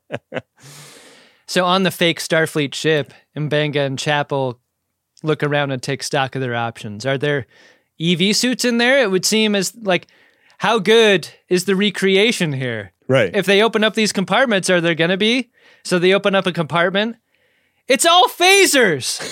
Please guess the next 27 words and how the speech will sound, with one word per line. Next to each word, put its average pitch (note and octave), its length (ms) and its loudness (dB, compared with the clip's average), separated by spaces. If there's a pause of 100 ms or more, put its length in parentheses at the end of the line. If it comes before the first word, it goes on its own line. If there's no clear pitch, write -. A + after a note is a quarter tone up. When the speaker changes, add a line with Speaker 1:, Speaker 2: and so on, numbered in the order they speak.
(2250)
Speaker 1:
<laughs> - 120 -10
Everywhere. C#4+ 800 2 (680)
Speaker 2:
You - 80 -18
can't B3 220 2
fucking G3+ 300 -2
breathe G3+ 440 4
with E3+ 140 2
a E3 40 2
phaser. G3+ 720 2
<laughs> - 40 -20 (2000)
Yeah. E2+ 240 -8 (100)
Speaker 1:
Oh, D3 480 -2 (760)
yeah. A#2+ 300 -8 (500)
That's D3 220 -8
their E3+ 120 -2
best F3 300 0
idea. D#3+ 560 0 (560)
And E3+ 100 -2
on G3 140 0
Enterprise, F3 580 0
it D3+ 140 -6
seems E3 200 -4
like D#3 120 -2
Spock D#3 380 -2
has D3+ 120 -6
figured C#3 320 -4
this C#3 240 -6